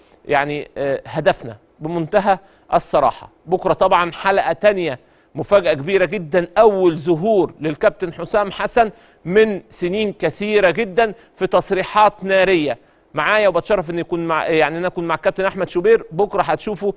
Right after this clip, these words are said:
حلقه، بكره وبعده، بكره هيكون معايا وبعده مع الكابتن احمد شوبير، حلقه عملتها انا وكابتن شوبير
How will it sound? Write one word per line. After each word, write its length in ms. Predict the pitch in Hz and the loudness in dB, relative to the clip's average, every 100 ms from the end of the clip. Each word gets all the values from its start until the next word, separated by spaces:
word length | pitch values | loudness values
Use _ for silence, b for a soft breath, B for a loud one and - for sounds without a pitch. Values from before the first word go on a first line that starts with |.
| b b | b b
حلقه، 460 | - 208 - 214 - _ | 2 2 4 0 0 _
بكره 460 | 160 214 220 226 180 | -2 0 4 4 2
وبعده، 400 | 160 175 147 120 127 | 0 2 2 -2 -8
بكره 280 | 165 175 185 | -8 -4 -4
هيكون 300 | 160 160 185 | -4 -6 -8
معايا 260 | 180 190 214 | -4 0 2
وبعده 300 | 180 190 175 | 2 0 0
مع 140 | 160 | -4
الكابتن 300 | 156 185 180 | -2 -4 -4
احمد 240 | 185 185 - | -6 -6 -6
شوبير، 320 | 180 214 233 B B | 0 0 0 B B
حلقه 240 | - 196 165 | 0 2 2
عملتها 320 | 165 156 196 | -2 0 0
انا 120 | 190 | 0
وكابتن 240 | 180 190 | -2 -4
شوبير 260 | 202 196 | -2 -2